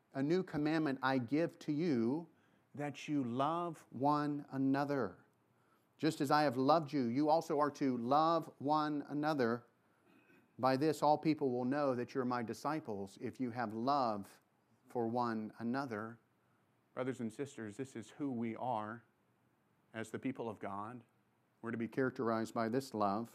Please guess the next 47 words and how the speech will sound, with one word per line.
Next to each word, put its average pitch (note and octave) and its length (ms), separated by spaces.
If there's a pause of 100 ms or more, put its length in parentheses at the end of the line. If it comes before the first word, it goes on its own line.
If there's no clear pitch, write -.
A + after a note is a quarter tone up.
Third, D#3+ 320
we C#3+ 160
see D#3 220
that C#3 200
the C3+ 80
love C#3 220
must C#3 200
be C3+ 120
fervent. D3+ 500 (1160)
Look B2+ 120
what B2+ 100
Peter C3+ 240
says D3 240
there. C#3 180
He C3+ 120
says, C3+ 200
"Love D3 200
one D#3 120
another D3+ 380
earnestly." D#3 640
That B2+ 240
word C#3+ 380 (340)
translated D3 560
earnestly D3 460
there, A#2+ 180
it's A#2+ 100
actually C#3+ 280
a - 20
physiological C#3+ 680
term. A2 340
It C3 60
refers E3 400
to, B2+ 180 (260)
it C#3+ 200
refers F3+ 320
to D#3 100
kind D#3+ 240
of C#3 140 (320)
stretching G3 480
a D#3 40
muscle F#3 380
to D#3 160
the C#3+ 100
furthest G3 480
of D#3 80
its D#3 140
capacity D3+ 880